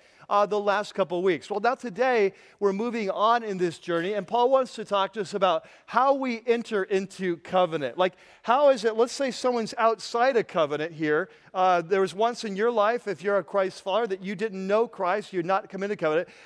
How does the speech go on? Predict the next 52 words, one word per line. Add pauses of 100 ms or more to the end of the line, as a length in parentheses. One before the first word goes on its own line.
How
does
that
happen?
How
does
a
person
move
from
outside
a
covenant (220)
into
covenant? (200)
What
does
God
need
to
do
supernaturally? (200)
What
do
we
need
to
do
in
response
to
what
God
is
doing
in
our
lives?
And
so, (300)
uh,
today
we're
gonna
explore
that.
And
there
on
your
note
sheet